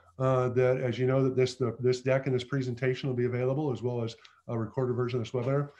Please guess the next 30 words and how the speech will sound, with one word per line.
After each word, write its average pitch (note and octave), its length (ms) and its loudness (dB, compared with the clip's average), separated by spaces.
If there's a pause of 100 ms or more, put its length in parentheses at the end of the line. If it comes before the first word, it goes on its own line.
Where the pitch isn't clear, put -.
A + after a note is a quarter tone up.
(240)
But E3+ 80 6
we E3 60 6
really G#3 240 8
wanted G3+ 240 8
to C#3+ 60 4
focus F3 460 6
on C#3 100 2
these C3 220 2
big D#3 300 0
decisions A#2+ 480 -4
that A2+ 160 -8
people A2+ 240 -4
are G#2 80 -4
facing, A2 400 -8
that G#2+ 80 -4
our A#2+ 120 -4
leaders C3 320 0
are G#2+ 100 -6
facing, A2+ 440 -8 (420)
is A#2+ 120 -4
how F3+ 140 2
to G#3+ 60 4
compete E3 380 2
on C#3 100 2
these B2 220 -2
new C3 140 2
battlefields. A2+ 640 -2
And A#2 100 -2
we C3 100 -2
identified C3 720 0